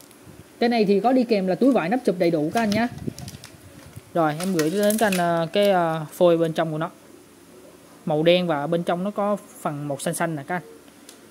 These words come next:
Nè, tất cả các lóng nguyên vẹn không lỗi lầm và không có xước bên dưới luôn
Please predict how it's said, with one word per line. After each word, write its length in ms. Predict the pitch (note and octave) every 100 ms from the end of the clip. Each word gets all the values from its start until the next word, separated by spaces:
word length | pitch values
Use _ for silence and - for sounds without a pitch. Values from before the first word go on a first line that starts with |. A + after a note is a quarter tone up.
| - -
Nè, 80 | D#3 - - - - -
tất 140 | A3 -
cả 120 | C#3
các 200 | F#3+ F#3+
lóng 160 | F3
nguyên 160 | G3 F3
vẹn 180 | D#3+ C3
không 200 | E3+ D#3+
lỗi 140 | C#3
lầm 120 | D3 C3
và 280 | - C3+ C3+ C3
không 180 | - E3
có 60 | F#3+
xước 240 | - C4+
bên 160 | F#3 E3
dưới 180 | F3
luôn 120 | A#3+